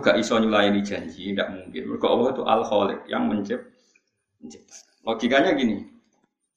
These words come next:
Misalnya saya berjanji, saya akan memecahkan gelas ini.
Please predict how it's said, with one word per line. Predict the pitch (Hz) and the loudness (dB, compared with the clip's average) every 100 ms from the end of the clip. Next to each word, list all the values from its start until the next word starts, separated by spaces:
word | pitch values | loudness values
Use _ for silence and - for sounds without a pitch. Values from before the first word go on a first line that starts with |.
| _ _ _ _ _ _ _ _ _ _ _ _ 113 | _ _ _ _ _ _ _ _ _ _ _ _ -6
Misalnya | 113 113 123 139 | 2 4 4 2
saya | 127 120 120 | 4 4 4
berjanji, | - - 90 85 85 80 _ _ _ _ | -4 -4 -4 -6 -14 -18 _ _ _ _
saya | _ 80 95 113 - | _ -2 2 4 4
akan | 104 101 95 | 2 0 0
memecahkan | 95 - - 104 107 | -2 -2 -2 -2 -4
gelas | 98 85 - | -4 -6 -6
ini. | 82 78 | -14 -18